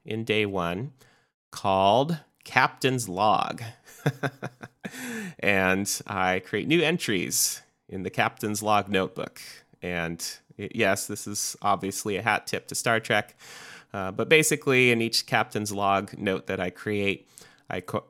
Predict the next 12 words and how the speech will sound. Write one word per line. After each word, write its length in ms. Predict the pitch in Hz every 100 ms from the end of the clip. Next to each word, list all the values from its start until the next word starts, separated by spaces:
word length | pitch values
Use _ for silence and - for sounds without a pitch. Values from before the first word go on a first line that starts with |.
| _
I 100 | 107
sort 260 | - 117
of 280 | 107 104 -
comment 640 | - 156 147 143 139 139 -
on 480 | 120 117 117 117 117 - _ _ - - -
generally 460 | - 117 110 107 104
what 180 | 104 90
I've 220 | 98 -
been 180 | 95 98
working 320 | 139 135 127
on 160 | 120 120
lately 540 | 113 - 113 110 -